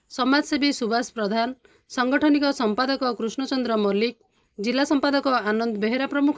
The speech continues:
ମଞ୍ଚାସୀନ ଥିଲେ। ଉକ୍ତ ପ୍ରତିଯୋଗିତା ଜିଲ୍ଲାର ହରଭଙ୍ଗା ବ୍ଲକ, ବୌଦ୍ଧ ବ୍ଲକ ଓ କଣ୍ଟାମାଳ ବ୍ଲକ ପ୍ରତ୍ୟେକ ସ୍କୁଲରୁ ମୋଟ ତିନିଶହ ଜଣ ପ୍ରତିଯୋଗୀ ଖେଳରେ ଭାଗ ନେଇଥିଲେ। ଖେଳରେ ଦୌଡ଼, ହାଇ ଜମ୍ପ, ଲଙ୍ଗ ଜମ୍ପ, ଜାଭଲିନ୍ ଥ୍ରୋ,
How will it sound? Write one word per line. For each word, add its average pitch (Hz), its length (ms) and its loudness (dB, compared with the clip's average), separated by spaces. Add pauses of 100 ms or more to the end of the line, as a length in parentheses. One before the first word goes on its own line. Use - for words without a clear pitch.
ମଞ୍ଚାସୀନ 220 540 0
ଥିଲେ। 202 260 -2 (680)
ଉକ୍ତ 254 260 -4
ପ୍ରତିଯୋଗିତା 269 640 -2
ଜିଲ୍ଲାର 240 340 -2
ହରଭଙ୍ଗା 233 440 -2
ବ୍ଲକ, 247 360 0
ବୌଦ୍ଧ 214 320 -2
ବ୍ଲକ 247 280 -2 (120)
ଓ 226 160 -8
କଣ୍ଟାମାଳ 277 480 0
ବ୍ଲକ 277 280 0 (100)
ପ୍ରତ୍ୟେକ 226 400 -4
ସ୍କୁଲରୁ 269 580 0 (580)
ମୋଟ 285 240 4
ତିନିଶହ 254 380 0
ଜଣ 285 240 2
ପ୍ରତିଯୋଗୀ 247 560 -2 (420)
ଖେଳରେ 254 300 2
ଭାଗ 247 240 0
ନେଇଥିଲେ। 196 400 0 (480)
ଖେଳରେ 277 360 2
ଦୌଡ଼, 226 440 0
ହାଇ 220 240 -2
ଜମ୍ପ, 240 320 0
ଲଙ୍ଗ 214 300 2
ଜମ୍ପ, 240 220 2 (680)
ଜାଭଲିନ୍ 220 460 2
ଥ୍ରୋ, 254 200 2